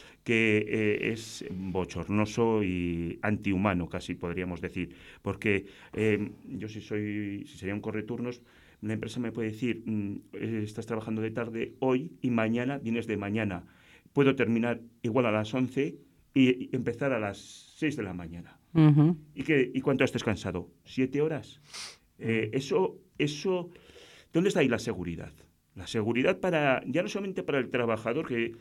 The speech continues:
Speaker 1: sino para los propios usuarios y para los viandantes. Una persona que n-, igual no ha descansado suficiente.
Speaker 2: Mm.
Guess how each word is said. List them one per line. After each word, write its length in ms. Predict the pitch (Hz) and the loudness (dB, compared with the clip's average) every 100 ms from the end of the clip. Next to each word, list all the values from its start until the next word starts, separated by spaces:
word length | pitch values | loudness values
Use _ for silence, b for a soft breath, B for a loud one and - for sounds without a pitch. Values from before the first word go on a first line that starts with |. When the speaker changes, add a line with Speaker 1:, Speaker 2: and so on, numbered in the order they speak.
| B | B
Speaker 1:
sino 240 | - 139 | -2 0
para 180 | 127 120 | 2 0
los 140 | 110 110 | -2 -4
propios 280 | 190 202 139 | -4 -2 -4
usuarios 440 | 123 170 180 117 | -4 -2 -2 -2
y 40 | 101 | -2
para 160 | 107 | -4
los 140 | 95 104 | -4 -4
viandantes. 600 | 104 95 95 92 - - b | -4 -4 -6 -8 -10 -12 b
Una 180 | 151 175 | -2 -2
persona 360 | 139 156 156 151 B - | -2 0 -2 -4 B -2
que 120 | 127 | 2
n-, 140 | 127 | 2
igual 220 | 139 139 165 | 4 2 4
no 60 | |
ha 20 | 139 | 2
descansado 520 | 131 110 107 113 110 | -2 -6 -4 -4 -4
suficiente. 640 | 110 104 101 85 87 82 - | -6 -10 -8 -8 -6 -10 -8
Speaker 2:
Mm. 160 | 131 | -10